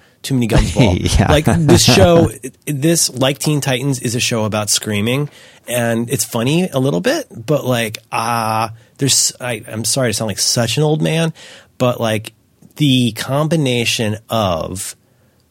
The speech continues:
Speaker 1: uh, the, the short kind of format, they're usually, like, about ten minutes each, the pacing, the loudness, the brightness, the just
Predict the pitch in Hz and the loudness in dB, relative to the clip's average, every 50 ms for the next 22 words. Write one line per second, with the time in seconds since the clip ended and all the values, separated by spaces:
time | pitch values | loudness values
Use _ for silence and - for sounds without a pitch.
0 | _ _ _ _ - - - - - - 110 107 104 104 98 98 98 98 98 104 | _ _ _ _ -18 -16 -16 -12 -8 -4 -2 -2 0 0 0 0 -2 -2 -2 -2
1 | 123 131 - - - 135 127 120 - - 139 131 131 - - - - - 131 127 | -4 -4 -4 -6 -10 -6 -4 -2 0 2 2 2 0 -2 -6 -12 -6 -4 -4 -2
2 | 117 - - 113 104 101 95 92 98 - - 123 113 113 107 110 120 110 104 98 | -2 -2 0 0 0 0 0 0 -2 -2 -4 -4 -4 -4 -2 -2 -2 -2 -2 -4
3 | 101 107 90 95 95 - - - 107 104 104 95 92 98 - - - - - 98 | -4 -6 -6 -6 -6 -6 -6 -6 -4 -4 -4 -4 -4 -6 -8 -8 -10 -10 -10 -10
4 | 98 110 117 - - - - _ _ _ _ _ _ _ _ _ _ - 123 117 | -10 -10 -8 -6 -6 -6 -8 _ _ _ _ _ _ _ _ _ _ -10 -4 0
5 | 135 131 127 123 120 120 113 113 110 110 110 113 - _ _ _ _ - - - | 2 2 4 4 4 2 2 2 0 -2 -4 -8 -14 _ _ _ _ -10 -6 -4
6 | 139 143 139 - 151 139 123 123 120 120 113 120 117 113 113 113 107 104 110 110 | -2 -2 0 0 -2 -2 -2 -2 -2 -4 -4 -2 -2 -2 0 0 2 2 0 0
7 | 101 110 107 104 101 - - - 101 - 120 113 107 104 - 110 107 104 104 - | 0 0 -2 -2 -2 -4 -6 -6 -6 -2 -2 -2 -2 -2 -4 -4 -4 -4 -2 -2
8 | - - 113 107 110 104 95 92 110 101 - | -4 -4 -4 -4 -2 -2 -2 -2 -4 -6 -6